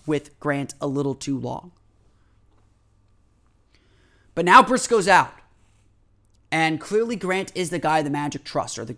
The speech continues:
Magic are gonna give the first crack to secure this spot in the ro-, this vacant spot in the roca-, rotation. They could have gone to Troy Caupain, but certainly he hasn't had much practice time with the main roster, and, and I think there is a level of trust with Jaren Grant, fair or not,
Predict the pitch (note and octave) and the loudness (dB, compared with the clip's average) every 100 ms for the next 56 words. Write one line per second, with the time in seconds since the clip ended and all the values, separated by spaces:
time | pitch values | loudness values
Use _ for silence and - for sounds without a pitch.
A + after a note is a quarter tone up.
0 | - C#3+ D3+ - C#3 C#3 C#3 C#3+ C#3 D#3 | -10 -6 -6 -6 -8 -6 -4 -4 -6 -6
1 | D3+ - - D3+ C#3 - - C3 C3+ - | -6 -10 -2 0 0 -4 -12 -12 -12 -6
2 | D3+ C#3+ C3+ - - C#3 C3+ - C3 C3 | -4 -4 -4 -8 -4 -2 -2 -4 -8 -8
3 | A#2+ C3+ - C#3 D#3 D3+ C#3+ - D3 C3+ | -8 -8 -8 -4 -2 -2 -6 -6 -4 -6
4 | - C3 C3 B2+ - D3 C3+ C3+ D#3 C#3 | -6 -8 -8 -10 -2 2 2 0 -4 -4
5 | - - _ _ _ _ _ _ _ _ | -6 -14 _ _ _ _ _ _ _ _
6 | _ _ _ _ _ _ E3 E3+ B3 B3 | _ _ _ _ _ _ -4 2 4 6
7 | A3 A3 - G#3 F#3+ F#3+ F3+ F3+ F3+ E3 | 2 2 -2 -4 -2 -2 0 0 -2 -4
8 | D#3+ D3+ - _ _ _ _ _ _ _ | -2 -4 -6 _ _ _ _ _ _ _
9 | _ _ - A#3 A3 G#3 F3+ F#3+ F#3 F3+ | _ _ 0 2 2 0 0 0 2 0
10 | E3 E3 - E3+ D#3+ D3 - E3 D3+ D3 | 0 -4 0 2 2 0 2 4 4 0
11 | C#3+ C#3+ C#3+ D3+ C#3+ D3+ C#3+ - A2+ B2 | -6 -4 0 0 0 -6 -8 -8 -8 -8
12 | C3+ D3+ D3 C#3+ A2 C#3 D3 D3+ C#3+ D3 | -8 -10 -8 -6 -4 -6 -4 -4 -4 -6
13 | - C#3 C#3+ D3+ - C#3+ C#3 C#3 C3 D3+ | -6 -8 -6 -10 -8 -6 -6 -8 -8 -10
14 | - - C#3+ D#3 D#3+ F#3+ E3 - - | -10 -6 -2 -2 -2 -2 -2 -6 -10